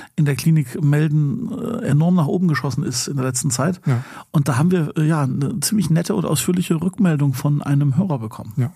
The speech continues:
Speaker 2: weil wir hatten ja, ähm, das Gefühl, dass man früher öfter irgendwelche Amputationen gesehen hat. Und da haben wir, äh, Rückmeldungen bekommen, die wir auch zitieren dürfen. Kinder, jetzt nochmal die Ohren zu halten, bitte. Möchtest du das vorlesen?
Speaker 1: Ich lese das mal vor. Ich, ich zitiere mal aus der Mail. Achtung.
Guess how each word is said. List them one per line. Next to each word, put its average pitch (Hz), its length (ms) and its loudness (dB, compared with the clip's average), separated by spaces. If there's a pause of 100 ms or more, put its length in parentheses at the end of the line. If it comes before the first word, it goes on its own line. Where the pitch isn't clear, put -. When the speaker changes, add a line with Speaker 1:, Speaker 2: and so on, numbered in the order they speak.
Speaker 2:
weil 123 160 0
wir 123 80 0
hatten 139 200 0
ja, 143 280 2
ähm, 120 280 2
das 120 200 -2
Gefühl, 160 360 0
dass 143 200 -2
man 127 160 2
früher 160 400 0
öfter 170 320 -2
irgendwelche 131 420 0
Amputationen 131 840 0
gesehen 120 720 0
hat. - 220 -6 (680)
Und 113 280 0
da 117 80 -2
haben 120 240 0
wir, 120 140 0
äh, 117 160 0
Rückmeldungen 127 380 0
bekommen, 120 260 0
die 120 120 0
wir - 60 -2
auch - 80 0
zitieren - 360 -2
dürfen. 117 320 0 (640)
Kinder, 165 220 0
jetzt 135 120 0
nochmal 110 220 2
die 117 60 0
Ohren 120 240 0
zu 143 140 0
halten, 160 220 2
bitte. 208 240 0 (360)
Möchtest - 180 0
du 135 60 2
das 156 140 2
vorlesen? 190 440 0 (120)
Speaker 1:
Ich 151 180 0
lese 160 140 2
das 151 100 2
mal 135 100 4
vor. 208 240 0
Ich, - 320 -8
ich - 140 -6
zitiere 160 280 0
mal 156 160 2
aus - 140 -2
der 131 140 -2
Mail. 156 300 2 (480)
Achtung. 202 400 0